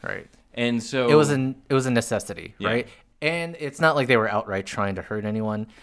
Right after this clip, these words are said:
Speaker 1: They were
Speaker 2: Oh.
Speaker 1: targeting specific people at first, right?
Speaker 2: How,
Speaker 1: But then
Speaker 2: yeah.
Speaker 1: they broadened their, their, uh, their target pool
Speaker 2: That
Speaker 1: because they started losing because they were copycats, right?
Speaker 2: That's where I was gonna ask you because no, none of them are.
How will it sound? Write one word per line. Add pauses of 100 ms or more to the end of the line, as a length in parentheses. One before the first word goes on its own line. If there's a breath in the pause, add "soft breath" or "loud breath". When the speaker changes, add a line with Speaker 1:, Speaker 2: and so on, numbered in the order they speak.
(120 loud breath)
Speaker 1:
They
were
Speaker 2:
Oh.
Speaker 1:
targeting
specific
people
at
first,
right? (160)
Speaker 2:
How,
Speaker 1:
But
then
Speaker 2:
yeah.
Speaker 1:
they
broadened
their,
their,
uh,
their (100)
target
pool (280 loud breath)
Speaker 2:
That
Speaker 1:
because
they
started
losing
because
they
were
copycats,
right? (400 loud breath)
Speaker 2:
That's
where
I
was
gonna
ask
you
because
no,
none
of
them (240)
are.